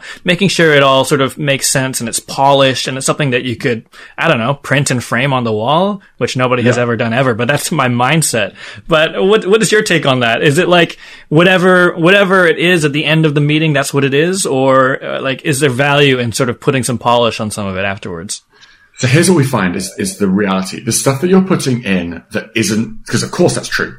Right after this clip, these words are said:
Speaker 2: Of course you want a polished thing, especially if it's a client meeting, that type of thing. So
Speaker 1: Right.
Speaker 2: we, in our f-, early, um, in our early sort of betas, alphas, people trying this, what we found was the stuff that they didn't wanna send out was actually stuff that they never wanted to send out,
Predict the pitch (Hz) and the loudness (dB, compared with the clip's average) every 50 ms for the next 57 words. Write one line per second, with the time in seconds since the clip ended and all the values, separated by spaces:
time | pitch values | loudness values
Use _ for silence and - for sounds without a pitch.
0 | - - 104 92 - 127 - - 117 110 107 110 95 95 107 101 95 92 - - | -8 -8 -6 -2 0 0 0 0 0 -2 -2 -2 -4 -2 -2 -2 -2 -2 -4 -6
1 | 92 90 92 - 110 98 - - 104 95 95 95 - 95 90 92 - 90 92 - | -6 -6 -4 -6 -6 -6 -6 -8 -8 -10 -10 -6 -4 -4 -4 -2 -4 -6 -8 -8
2 | 87 92 95 - 92 90 90 - - 90 90 - - - _ - - - - - | -10 -10 -10 -8 -10 -10 -10 -8 -10 -10 -10 -10 -14 -18 _ -20 -20 -20 -20 -20
3 | - - - - - 135 123 120 110 113 131 143 160 180 185 180 - - - - | -18 -16 -10 -6 0 2 2 4 4 4 4 4 4 4 4 4 2 0 -6 -18
4 | - - - - - 117 - - 113 123 147 156 - - - - 120 131 131 127 | -20 -20 -16 -8 -8 -6 -4 0 0 2 2 0 -2 -6 -4 0 2 4 4 4
5 | 123 113 110 107 95 92 - 98 92 92 92 90 87 87 87 - - - - 98 | 4 4 2 0 -2 -6 -6 -6 -4 -4 -4 -6 -6 -10 -14 -16 -18 -14 -10 -6
6 | 107 107 113 113 113 113 110 - 101 98 95 95 - - - 107 107 104 101 101 | -6 -4 -2 -2 -2 -2 -4 -6 -6 -8 -8 -8 -10 -8 -4 -2 -2 -2 0 0
7 | 98 95 92 - - - 98 95 - - 95 92 - - 98 92 98 92 - 92 | -2 -2 -2 -4 -4 -4 -4 -4 -2 -4 -4 -4 -4 -8 -10 -10 -10 -10 -8 -6
8 | 87 90 101 104 117 147 160 151 - - - - - - - - - - 151 175 | -4 -2 -2 0 0 -2 -2 -4 -10 -12 -14 -18 -20 -20 -18 -8 -4 2 4 4
9 | 190 185 - 190 180 170 147 117 95 92 - 110 - - - 147 156 151 - 196 | 4 4 4 0 0 2 2 2 0 0 -4 -6 -8 -4 -2 -4 -4 -2 0 0
10 | 208 202 190 175 143 139 120 110 104 101 - - 95 87 85 101 95 90 85 80 | 0 2 2 2 0 0 -2 -2 -4 -4 -6 -6 -6 -6 -4 -2 -2 -2 -4 -6
11 | - - - - - - - - - - 117 - - - 147 135 - - 180 202 | -10 -14 -20 -20 -20 -20 -20 -16 -8 -8 -8 -6 -6 -6 -8 -6 -4 -2 -2 0
12 | 202 - - - - 92 - - - 95 98 95 95 - _ _ - - 95 95 | 0 -2 -4 -6 -8 -8 -8 -12 -6 -6 -6 -6 -6 -12 _ _ -6 0 4 4
13 | 98 107 110 113 113 - 90 82 82 82 87 - - - - - - - - - | 4 4 4 0 0 -2 -4 -6 -8 -10 -14 -14 -16 -14 -14 -12 -12 -12 -12 -12
14 | - - - - - | -14 -16 -16 -16 -18